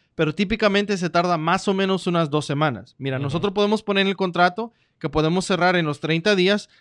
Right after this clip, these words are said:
Speaker 1: para en caso que algo suceda, si podemos cerrar en dos semanas, lo vamos a cerrar en dos semanas. Nosotros lo que, lo que ellos quieren, eh, de ti es quieren confianza de que tú vas a poder cerrar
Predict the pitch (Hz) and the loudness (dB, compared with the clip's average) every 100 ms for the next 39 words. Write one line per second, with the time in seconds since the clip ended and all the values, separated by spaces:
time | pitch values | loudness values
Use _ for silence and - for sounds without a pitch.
0 | _ - 165 156 151 202 226 180 180 185 | _ 0 2 2 0 0 0 -2 0 2
1 | 196 180 160 190 226 208 240 _ _ - | 0 -2 -2 2 4 2 -2 _ _ -10
2 | 160 160 160 185 175 185 190 196 196 202 | -4 0 0 0 0 2 2 2 2 0
3 | 202 226 277 190 160 165 160 143 151 156 | 0 0 0 0 0 -2 -4 -6 -4 -4
4 | 151 143 143 135 160 107 - _ _ 151 | -4 -6 -6 -4 -4 -6 -18 _ _ -6
5 | 165 180 226 226 202 175 160 - 160 160 | -4 -2 -2 -2 -4 -6 -8 -10 -8 -4
6 | 180 220 226 220 214 214 180 - 156 139 | 0 0 0 -2 -2 -4 -8 -8 -4 -4
7 | 131 123 117 107 127 _ _ _ 143 156 | -4 -6 -8 -10 -14 _ _ _ -4 -4
8 | 147 233 240 - - 165 - 190 208 - | 0 0 2 -2 -4 -4 0 0 0 -2
9 | 160 143 - 165 202 240 165 151 156 143 | -6 -6 -4 0 0 0 -4 -6 -8 -4
10 | 151 160 - 175 185 185 160 165 165 - | -4 -2 0 2 2 0 0 2 0 -2
11 | 151 165 233 | 2 4 4